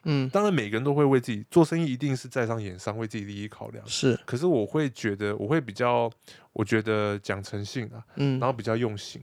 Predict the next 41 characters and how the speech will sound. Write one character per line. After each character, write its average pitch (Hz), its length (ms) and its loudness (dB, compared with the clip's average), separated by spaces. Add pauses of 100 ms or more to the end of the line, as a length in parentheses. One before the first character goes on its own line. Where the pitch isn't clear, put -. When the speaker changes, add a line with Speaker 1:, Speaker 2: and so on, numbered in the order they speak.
(240)
Speaker 1:
嗯。 131 300 -8
Speaker 2:
所 185 140 2
以 175 40 6
在 190 100 4
这 190 80 4
过 185 180 8
程 131 60 0
当 135 120 2
中， 143 140 0
其 117 160 -8
实 117 80 -4
就 - 20 -4
吃 - 260 -10
了 104 40 -2
不 107 140 -4
少 92 160 -6
的 95 80 -10
苦， - 280 -14 (360)
然 123 100 4
后 160 80 2
在， 180 220 2
在 175 200 0
这 - 20 0
些 170 200 2
苦 113 260 -4
的 107 80 -8
最 127 200 -2
后， 127 260 0
才 110 200 -6
让 127 180 0
我 101 80 -4
走 95 120 -4
到 107 140 -2
一 107 80 -4
条 98 140 -8
路， 101 120 -2
就 110 120 -2
是 113 80 2
我 104 40 2
发 113 160 4
现 120 220 -4